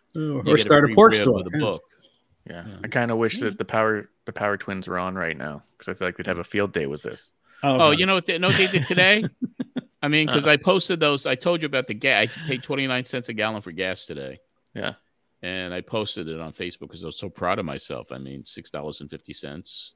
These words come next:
Speaker 2: to fill up my Tahoe, twenty-one and a half gallons. And so I posted the picture, and of course, one of the Power Twins re-, replied to it.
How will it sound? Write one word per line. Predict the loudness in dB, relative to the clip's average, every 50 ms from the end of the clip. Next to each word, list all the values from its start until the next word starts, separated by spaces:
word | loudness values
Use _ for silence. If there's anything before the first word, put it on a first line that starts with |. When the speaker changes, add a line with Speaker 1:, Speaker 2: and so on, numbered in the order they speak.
| _ _
Speaker 2:
to | -12 -10 -10 -8 -8 -10 -12 -14
fill | _ -10 -8 -8 -8
up | -8 -10 _ _ _ _ _ _ _
my | -12 -10 -10
Tahoe, | -10 _ -2 0 0 0 -2 -2 -4 -4 -4 -6 -10 -14 -20 _ _ _ _
twenty-one | -16 -12 -10 -8 -8 -8 -8 -10 -10
and | -10 -12 -12
a |
half | -12 -12 -12 -12 -12
gallons. | -12 -12 -12 -12 -12 -12 -14 -14 -14 -16
And | -18 -18 -18 -20 _ _ _ _ _ _ _ _
so | _ -2 -2
I | -2
posted | 2 2 2 2 2 0 -2 -2 -2
the | -2 -4
picture, | -4 -2 -4 -4 -2 0 2 2 2
and | 2 0 -4
of | -6 -8 -4
course, | 0 0 0 0 0
one | -2 -2
of | -2
the | -4 -4
Power | 0 0 2 2 2 0
Twins | -2 -4 -8 -8 -8
re-, | -12 -14 -14 _ -18
replied | -18 -18 _ -4 -4 -2 -4 -4 -6
to | -10 -8 -8 -6
it. | -8 -8 -10